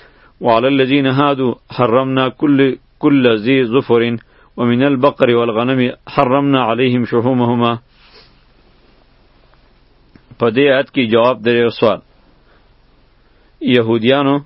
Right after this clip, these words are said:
په نبی صلی الله علیه وسلم باندې اعتراض کړی و چې د اوښ وازګې الله تعالی حرامې کړې دي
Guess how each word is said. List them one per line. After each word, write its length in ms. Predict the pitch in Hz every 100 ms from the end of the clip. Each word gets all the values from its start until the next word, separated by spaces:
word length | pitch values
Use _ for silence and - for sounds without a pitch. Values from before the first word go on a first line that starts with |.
| _ _ _ -
په 80 | 120
نبی 240 | 127 143
صلی 180 | 139 131
الله 320 | 131 143 135
علیه 100 | 123
وسلم 380 | 113 - 127 131
باندې 140 | 123
اعتراض 440 | 120 117 123 127 -
کړی 160 | 120 117
و 60 | 120 _ _ _ _ _ _ -
چې 80 | 135
د 40 |
اوښ 260 | 123 147 147 -
وازګې 480 | 135 147 135 147 143 - -
الله 260 | 120 120 113
تعالی 280 | - 127 139 -
حرامې 300 | 123 117 120
کړې 240 | 135 127
دي 220 | 120 123